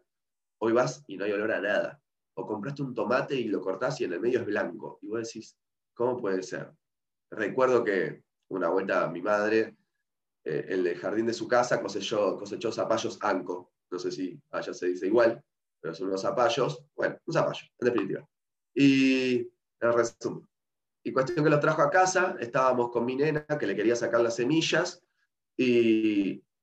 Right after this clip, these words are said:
y primero que el departamento un olor a zapallo tremendo, y, y tenía que andar cuidándola de que no se manche con el tinte que largaba el zapallo. Digo, "No te toques la ropa, porque mancha". Bueno,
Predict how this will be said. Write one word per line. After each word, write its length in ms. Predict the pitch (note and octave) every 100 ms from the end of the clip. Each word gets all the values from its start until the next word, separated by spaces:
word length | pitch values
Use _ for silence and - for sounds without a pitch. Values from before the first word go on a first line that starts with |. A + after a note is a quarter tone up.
| _
y 60 | A2+
primero 340 | G#2 G#2 D#3 C3+
que 60 |
el 40 | A2
departamento 540 | G#2+ G2 G2+ C3+ C3
un 240 | G#2+ G2+ F#2+
olor 200 | G2+ A#2+
a 60 |
zapallo 460 | - - - G#2+ -
tremendo, 600 | F#2 C#3 D#3 E3+ F3 -
y, 400 | A#2 A2 A2 - _ _ _ -
y 80 |
tenía 220 | A#2 B2 C#3+
que 80 |
andar 200 | C#3 C#3+ C#3+
cuidándola 640 | C3 C3+ C#3 C3+ C3+ D3+
de 120 | D3
que 100 | A2+
no 120 | G#2+
se 160 | B2 C#3+
manche 440 | B2+ C3+ C#3 D#3
con 160 | C#3+ G#2
el 140 | G2+
tinte 380 | G2+ D3+ E3 D#3+
que 100 | A#2+
largaba 320 | G2 G2+ G#2
el 80 | G2+
zapallo. 720 | G2+ G2 - - G#2+ G#2+ A#2+
Digo, 100 | A2
"No 120 | A2
te 100 | B2
toques 220 | C#3 C3+ D3+
la 120 | D3+
ropa, 320 | F3+ F3+ C3
porque 180 | A#2 A2+
mancha". 440 | E3+ D#3 D3 -
Bueno, 220 | G#2+ F#2